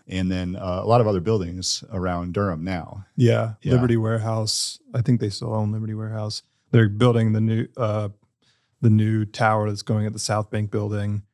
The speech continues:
Speaker 1: That's
Speaker 2: right here
Speaker 1: right.
Speaker 2: in Five
Speaker 1: Yeah.
Speaker 2: Points. Yeah. So that was a, an interesting experience. That was kind of, this was early on. I'll try to give, like, the thirty-second spiel, but basically this was early on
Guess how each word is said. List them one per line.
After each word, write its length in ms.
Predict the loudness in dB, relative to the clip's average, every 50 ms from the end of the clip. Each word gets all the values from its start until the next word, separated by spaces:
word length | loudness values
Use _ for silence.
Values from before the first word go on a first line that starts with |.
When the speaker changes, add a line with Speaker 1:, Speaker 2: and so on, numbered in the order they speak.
| _ _
Speaker 1:
That's 220 | 0 2 2 2 2
Speaker 2:
right 80 | 2
here 80 | 2 0
Speaker 1:
right. 60 | 0
Speaker 2:
in 40 | -2
Five 280 | -4 -4 -4 -4 -6 -6
Speaker 1:
Yeah. 80 | -6
Speaker 2:
Points. 340 | -4 -4 -2 -2 -4 -4 -4
Yeah. 240 | -4 -2 -2 -2 -4
So 380 | -4 -4 -4 -2 -2 -4 -6 -10 _ _ _ _ 0
that 120 | 2 4
was 200 | 4 4 2 0
a, 320 | 0 0 0 0 0 -2 -4
an 120 | -4 -6
interesting 920 | -4 -4 -6 -4 -4 -4 -4 -4 -2 -2 0 0 0 0 0 -2 -4 -6 -8 -12 _ _ _ _ _ _ _ 0
experience. 720 | 0 0 0 0 2 2 4 4 4 2 0 -2 -2 -2
That 120 | -2 0
was 140 | 0 -2 -2
kind 240 | -2 -2 0 0 0
of, 220 | -2 -4 -6 -12 _ _ _ _ _ 2
this 160 | 2 4 6
was 180 | 4 4 2 0
early 340 | 0 2 2 2 2 2 2
on. 320 | 2 2 2 2 2 0
I'll 280 | 0 0 0 0 -2 -2
try 200 | -4 -4 -4 -4
to 60 | -4
give, 160 | -4 -6 -6 -6
like, 160 | -8 -8 -8
the 120 | _ -10 -6
thirty-second 640 | -4 -4 -4 -4 -4 -6 -6 -6 -6 -8 -8 -8 -10
spiel, 300 | -10 -2 0 0 2 2
but 100 | 0 2
basically 460 | 2 2 2 2 0 -2 -2 -2 -2 -6 _ _ _ _ _ _ _ _
this 120 | 4 4 4
was 140 | 4 4 4
early 320 | 4 4 6 6 6 4
on 400 | 4 4 4 4 4 4 2 2